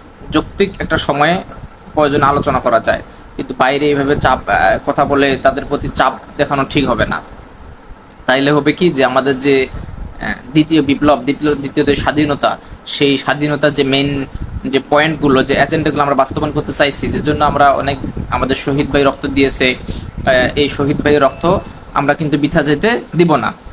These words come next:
সেজন্য সেই দল মত নির্বিশেষে, যেমন আমরা দেখেছি যে, আহ, আমাদের জামাতে ইসলামী, উম, আমির সাহেব,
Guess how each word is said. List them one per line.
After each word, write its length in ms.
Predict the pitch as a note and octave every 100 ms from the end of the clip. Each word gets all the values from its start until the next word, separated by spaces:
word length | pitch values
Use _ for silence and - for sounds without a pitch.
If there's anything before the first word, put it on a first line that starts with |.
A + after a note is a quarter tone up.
| - -
সেজন্য 580 | - D3+ E3+ F3+ G3 G3+
সেই 240 | - E3+
দল 320 | D3 D3+ D#3+
মত 240 | D3+ D3+ D3
নির্বিশেষে, 640 | D3 C#3+ C#3+ B2+ A#2+ - - - -
যেমন 220 | E3+ F3+ F#3+
আমরা 180 | F3+
দেখেছি 400 | D#3+ D#3+ E3 D#3+
যে, 340 | D3+ D3+ D3 C3+
আহ, 380 | B2+ B2 A#2+ C#3+
আমাদের 200 | C#3+ C#3+
জামাতে 280 | D3 D3
ইসলামী, 360 | D3+ - D3 C#3+
উম, 1000 | C#3 B2 - - - B2 B2+ B2 A#2+ A#2
আমির 200 | C#3 C#3+
সাহেব, 340 | C3+ C#3+ C3+